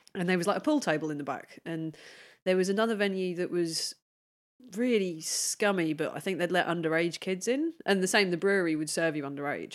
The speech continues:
So I remember a lot of my friends gravitated to those spaces,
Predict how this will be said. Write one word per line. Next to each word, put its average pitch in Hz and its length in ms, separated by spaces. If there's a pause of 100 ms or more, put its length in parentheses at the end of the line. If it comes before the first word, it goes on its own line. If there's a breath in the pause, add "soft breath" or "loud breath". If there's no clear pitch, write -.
So 151 420
I 160 80
remember 170 340
a 180 40
lot 190 140
of 160 100
my 165 120
friends 160 340
gravitated 160 560
to - 80
those 143 140
spaces, - 460